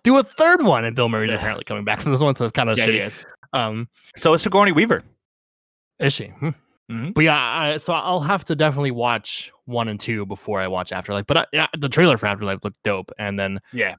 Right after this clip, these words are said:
Speaker 1: seeing a trailer reaction
Speaker 2: It
Speaker 1: of
Speaker 2: wasn't
Speaker 1: someone
Speaker 2: even
Speaker 1: who
Speaker 2: a trailer; it was a teaser.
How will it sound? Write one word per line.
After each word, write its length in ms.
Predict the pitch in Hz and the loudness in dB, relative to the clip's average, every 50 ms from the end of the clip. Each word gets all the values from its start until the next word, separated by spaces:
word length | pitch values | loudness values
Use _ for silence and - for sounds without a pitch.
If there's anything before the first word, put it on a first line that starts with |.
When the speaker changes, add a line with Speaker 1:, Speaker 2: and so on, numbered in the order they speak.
| _ _ _ _ _ _ _ _ - | _ _ _ _ _ _ _ _ -12
Speaker 1:
seeing 260 | - - 156 139 131 | 0 2 2 2 2
a 40 | 120 | 2
trailer 300 | - - 139 135 131 123 | 2 2 4 4 4 4
reaction 380 | 120 117 113 117 - - 110 | 2 2 0 -2 -4 -4 -4
Speaker 2:
It 40 | 107 | -2
Speaker 1:
of 40 | - | 0
Speaker 2:
wasn't 160 | - - 110 | 0 0 2
Speaker 1:
someone 80 | - - - | 2 2 2
Speaker 2:
even 60 | - | 2
Speaker 1:
who 80 | 110 101 | -2 -2
Speaker 2:
a 20 | |
trailer; 340 | - - 120 127 135 123 101 | -2 0 0 2 2 2 0
it 40 | 101 | -2
was 100 | 104 98 - | -6 -8 -12
a 40 | - | -16
teaser. 480 | - - 110 110 104 104 92 101 110 | -12 -10 -10 -10 -8 -10 -12 -14 -16